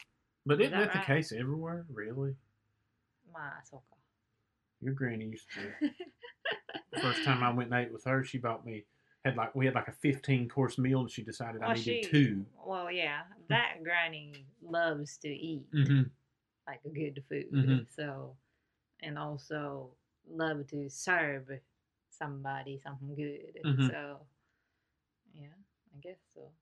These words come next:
Speaker 2: maybe.
Speaker 1: Yeah, I think that's the point of grannies.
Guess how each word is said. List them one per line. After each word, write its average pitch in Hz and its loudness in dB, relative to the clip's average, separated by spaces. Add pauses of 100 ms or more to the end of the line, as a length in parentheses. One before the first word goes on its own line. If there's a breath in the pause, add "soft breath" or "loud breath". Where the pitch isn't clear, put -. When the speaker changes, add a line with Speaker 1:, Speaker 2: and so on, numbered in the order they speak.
Speaker 2:
maybe. - -16
Speaker 1:
Yeah, 113 -10
I 123 -10
think 151 -2
that's 110 -4
the - -16
point 131 -2
of 101 -10
grannies. 98 -8